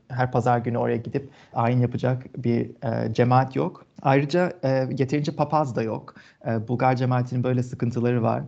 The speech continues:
Bulgaristan'ın bu konuda ne kadar yardım edip etmediğini pek bilmiyorum. Ama, e, bildiğim kadarıyla, e, özellikle bu kilisenin restorasyonu sonrasında, e, cemaat yeni bir papaz arıyordu. İşte Bulgaristan'dan birisini getirmeye çalışıyordu.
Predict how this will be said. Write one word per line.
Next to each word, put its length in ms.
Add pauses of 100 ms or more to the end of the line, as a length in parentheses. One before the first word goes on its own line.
(180)
Bulgaristan'ın 640
bu 60
konuda 240
ne 120
kadar 220
yardım 440
edip 360
etmediğini 680 (100)
pek 440
bilmiyorum. 560 (360)
Ama, 440
e, 300
bildiğim 260
kadarıyla, 640
e, 80
özellikle 600
bu 260
kilisenin 360
restorasyonu 580
sonrasında, 720 (320)
e, 180
cemaat 500
yeni 260
bir 80
papaz 420
arıyordu. 540
İşte 280
Bulgaristan'dan 680
birisini 300
getirmeye 360
çalışıyordu. 640